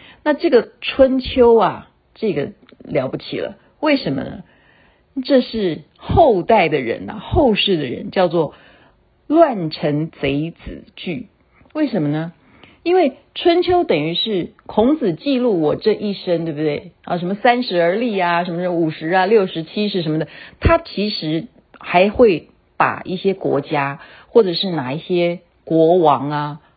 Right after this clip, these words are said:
啊，哪一些君主啊，哪一些臣子啊，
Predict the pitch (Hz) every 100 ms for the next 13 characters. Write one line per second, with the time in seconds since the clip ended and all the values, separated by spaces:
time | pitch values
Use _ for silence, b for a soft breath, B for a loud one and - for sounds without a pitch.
0 | _ 165 165 180 233 226 240 233 240 -
1 | 139 139 160 160 170 220 247 - 180 165
2 | 202 - 226 - - -